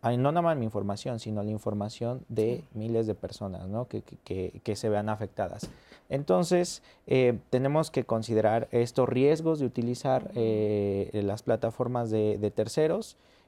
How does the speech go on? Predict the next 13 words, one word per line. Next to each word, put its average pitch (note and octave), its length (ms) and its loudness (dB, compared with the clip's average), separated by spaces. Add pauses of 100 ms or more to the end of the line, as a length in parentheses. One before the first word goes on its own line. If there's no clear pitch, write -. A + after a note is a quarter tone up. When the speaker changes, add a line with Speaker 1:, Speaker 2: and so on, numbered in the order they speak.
Speaker 1:
em, G#2+ 720 0
saber B2 460 4
que B2 240 2 (120)
esto, C3 340 0 (180)
eh, B2 240 2
es B2 180 -2
una C#3 160 -2
realidad, A2 560 -2 (460)
em, A2+ 420 0
y B2+ 80 4
al B2+ 120 4
final E3+ 340 0
también, E3+ 520 0